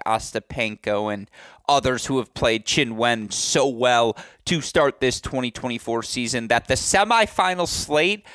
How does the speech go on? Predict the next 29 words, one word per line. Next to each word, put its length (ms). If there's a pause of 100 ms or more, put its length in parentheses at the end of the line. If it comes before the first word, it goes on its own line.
(200)
is 120
Swiatek 800
versus 220
Kalinskaya, 960 (180)
Paolini 580
versus 280
Sorana 320
Cirstea. 720 (440)
Don't 220
think 160
that's 240
something 320
we 140
had 280
on 220
our 120
bingo 360
card. 300
Now, 100
let's 240
get 240 (320)
the 380 (240)
most 300
straightforward 680
result 380
out 180
of 100
the 60
way 380